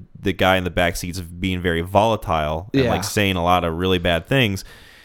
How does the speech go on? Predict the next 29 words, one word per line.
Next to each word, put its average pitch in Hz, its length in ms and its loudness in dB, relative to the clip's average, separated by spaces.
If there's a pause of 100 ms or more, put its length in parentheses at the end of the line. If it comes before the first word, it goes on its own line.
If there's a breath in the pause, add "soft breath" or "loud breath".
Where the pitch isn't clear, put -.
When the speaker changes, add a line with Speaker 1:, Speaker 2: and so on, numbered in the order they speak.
(200 loud breath)
Speaker 1:
But 120 140 6
then 151 80 4
you 151 120 4
also 147 320 4
get 127 140 2
the 110 100 2
sense 127 280 0
that 104 160 2
Travis 117 420 0
is 98 140 0
really 101 220 2
thinking 135 540 0
about 78 360 -2
what 80 140 -4
he's 80 200 -10
saying 60 420 -10
and 95 160 -8
kind 120 220 0
of 101 60 0
applying 113 500 0
it 90 180 -4
to 87 400 -2
maybe 90 300 -2
his 90 220 -4
own 120 180 2
situation, 85 640 -4
kind 87 160 -6
of - 80 -6
taking 95 560 -4